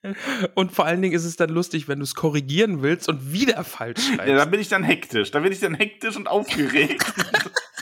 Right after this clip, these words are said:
Speaker 2: <laughs> Weil da kommen dann so Sachen raus wie,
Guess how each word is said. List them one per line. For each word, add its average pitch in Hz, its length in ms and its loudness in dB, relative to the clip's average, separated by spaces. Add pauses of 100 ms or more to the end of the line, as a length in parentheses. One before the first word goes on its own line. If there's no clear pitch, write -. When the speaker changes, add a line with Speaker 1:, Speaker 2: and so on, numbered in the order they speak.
(640)
Speaker 2:
<laughs> - 80 -2 (1000)
Weil 156 280 2 (200)
da 151 120 6
kommen 185 180 0
dann 180 140 0
so 151 80 -2
Sachen 139 340 2
raus 170 400 -2
wie, 151 300 0